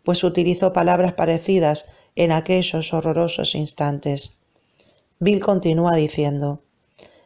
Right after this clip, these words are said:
"Nathan te da estabilidad, risas, diversión, un puerto seguro, mientras que nosotros compartimos el punto de locura que tú necesitas". "Lo que dice Viren es verdad",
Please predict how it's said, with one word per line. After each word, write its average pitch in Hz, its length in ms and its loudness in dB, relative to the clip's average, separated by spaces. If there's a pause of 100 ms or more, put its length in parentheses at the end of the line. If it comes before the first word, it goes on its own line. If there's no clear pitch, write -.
(120)
"Nathan 240 520 2
te 196 100 4
da 190 100 8
estabilidad, 165 880 2
risas, 160 720 0
diversión, 160 800 0 (240)
un 180 200 2
puerto 190 400 2
seguro, 156 600 0 (520)
mientras 185 340 2
que 185 120 2
nosotros 190 440 0
compartimos 185 720 0
el 170 140 0
punto 185 320 2
de 185 100 4
locura 170 500 0
que 156 120 -6
tú 165 160 -2
necesitas". 156 880 -2 (1500)
"Lo 214 160 2
que 233 100 4
dice 302 280 2
Viren 269 280 4
es 233 120 2
verdad", 143 500 0